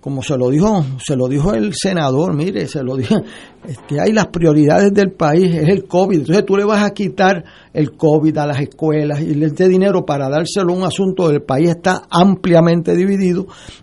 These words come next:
este, y eso reflejan los números. También quería señalar que tiene que ver con eso, que hay una diferencia que no entendió la comisionada residente,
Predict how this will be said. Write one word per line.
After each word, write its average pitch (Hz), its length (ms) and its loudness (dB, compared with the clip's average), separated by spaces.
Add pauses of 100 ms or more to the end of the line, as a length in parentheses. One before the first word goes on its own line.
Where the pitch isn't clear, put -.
este, 139 680 -2
y 127 160 -2
eso 135 240 -2
reflejan 135 840 -4 (100)
los 127 200 -8
números. 123 360 -8
También 220 400 6
quería 156 340 0
señalar 180 680 0 (400)
que 110 140 -10
tiene 139 260 -4
que 151 140 0
ver 143 220 0
con 165 240 0
eso, 147 400 -6 (680)
que 131 540 -2 (360)
hay 180 180 0
una 220 180 0
diferencia 196 640 -2
que 139 120 -6
no 131 120 -6
entendió 156 480 0
la 170 100 -2
comisionada 135 760 -8
residente, 135 840 -8